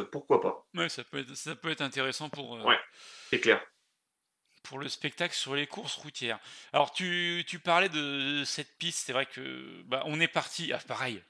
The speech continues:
Speaker 2: quelle blague ! Quelle blague, ce départ !
Speaker 1: L'avant, ouais, les, ouais, ouais, ouais, parce qu'on a fait quoi ? Quatre, cinq, six tours, heu,
Speaker 2: Alors
Speaker 1: derrière la voiture de sécurité ?
Speaker 2: derrière la voiture de sécurité, tout le monde est en pneus pluie.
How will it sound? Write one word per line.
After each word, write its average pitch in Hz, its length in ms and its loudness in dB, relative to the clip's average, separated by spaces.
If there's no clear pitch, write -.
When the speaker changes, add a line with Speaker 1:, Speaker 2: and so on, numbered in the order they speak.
Speaker 2:
quelle 123 200 -4
blague ! 117 420 -4
Quelle 151 200 2
blague, 170 240 6
ce - 100 0
départ ! 135 400 2
Speaker 1:
L'avant, 156 380 12
ouais, 190 180 12
les, 135 260 10
ouais, 139 240 12
ouais, 131 100 6
ouais, 107 160 4
parce 101 160 -8
qu'on 110 140 0
a 107 80 6
fait 123 140 4
quoi ? 120 360 10
Quatre, 175 240 12
cinq, 180 320 8
six 185 240 2
tours, 196 340 10
heu, 175 260 4
Speaker 2:
Alors 180 120 2
Speaker 1:
derrière 151 240 12
la 143 80 10
voiture 143 280 8
de 156 100 6
sécurité ? 170 500 4
Speaker 2:
derrière 175 300 8
la 190 60 12
voiture 180 200 2
de - 60 -4
sécurité, 170 520 0
tout 190 140 -6
le 185 80 -4
monde 185 280 -2
est 151 180 4
en 139 520 0
pneus 139 220 -6
pluie. 233 320 4